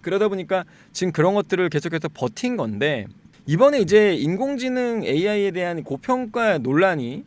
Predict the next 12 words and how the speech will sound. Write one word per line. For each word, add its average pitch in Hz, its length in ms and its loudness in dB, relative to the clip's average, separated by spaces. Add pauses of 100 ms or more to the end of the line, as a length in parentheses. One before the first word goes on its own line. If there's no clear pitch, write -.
(160)
어, 107 180 -10
한번 214 500 0 (360)
있고 165 320 -4
나서, 123 520 0 (200)
이번에 220 640 2
이 160 500 -6
고평가 214 460 0
논란 156 640 -2
플러스 156 500 -4 (120)
이 127 160 -8
실적에 285 560 -2
대한 202 600 -4